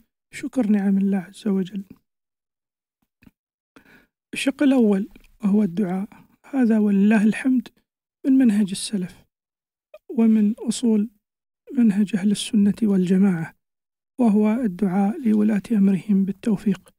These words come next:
حتى أن بعضهم كالفضيل بن عياض وغيره قال:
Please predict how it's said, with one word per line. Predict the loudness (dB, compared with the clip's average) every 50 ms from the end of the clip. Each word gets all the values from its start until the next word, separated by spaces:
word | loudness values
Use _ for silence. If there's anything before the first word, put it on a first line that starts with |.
| _ _ _ _ _ _ _ _ -6
حتى | -4 -4 -2 0 2
أن | 2 4 4 2 2 0 -2
بعضهم | -4 -4 -6 -6 -4 -4 -4 -2 -2 -2
كالفضيل | -2 -4 -6 -8 -8 -6 -4 0 2 2 2 2 0
بن | 0 0 0
عياض | 0 0 0 -2 -2 -2 -4
وغيره | -6 -6 -2 0 0 2 2 0
قال: | -2 -4 -4 -2 0 0 0 0